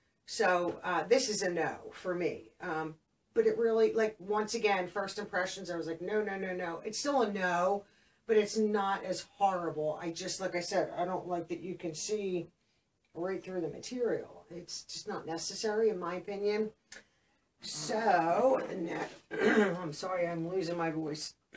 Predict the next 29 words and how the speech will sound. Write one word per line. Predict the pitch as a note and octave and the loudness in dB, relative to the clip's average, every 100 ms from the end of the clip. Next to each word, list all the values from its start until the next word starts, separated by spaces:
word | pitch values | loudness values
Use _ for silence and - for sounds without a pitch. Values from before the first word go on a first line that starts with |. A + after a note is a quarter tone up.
| - | -8
<clears throat> | G#3+ G#3+ G3 - _ _ - - _ _ - - _ _ - - _ D3+ - - - E3+ | -6 -4 -6 -8 _ _ -20 -20 _ _ -20 -20 _ _ -20 -20 _ -18 -18 -20 -18 2
This | G#3+ G#3+ | 6 6
I | F#3 E3+ | 4 0
know | G3+ G3 D#3 | 2 2 2
I'm | D#3 | 2
not | D3+ C#3+ | -2 -2
gonna | C#3+ C#3 | -4 -2
like, | D#3 D#3 | -2 -2
'cause | D3+ | -4
this | F3+ D#3 | -4 -6
is | D3 | -6
not | E3+ E3 D#3+ | -6 -6 -6
me | F#3 D#3+ | -6 -4
whatsoever. | E3 F3 E3+ E3 F3 G3+ | -4 -4 0 0 0 -4
So | F#3 F3 | -4 -2
let's | E3+ D#3+ E3 E3 - - G3 | 0 0 -2 -4 -6 -8 -6
move | F#3 | -4
on | F3 F3+ | -2 -4
to | G#3 | -6
this | A#3 C4+ | -6 -6
top. | C4+ A#3 - _ _ _ _ _ _ _ _ _ _ _ _ _ _ _ _ _ - - _ _ _ _ _ | -6 -6 -8 _ _ _ _ _ _ _ _ _ _ _ _ _ _ _ _ _ -20 -20 _ _ _ _ _
There's | - | -10
absolutely | F#3 - D#3+ E3+ F#3 | -8 -8 -6 -4 -4
nothing | - - F3 F3 | -4 -2 -2 0
I | |
like | D#3+ D3+ D3+ | -2 -4 -6
about | C#3 C#3 | -8 -8
this | F#3+ F3 | -4 -4
one. | C#3+ | -4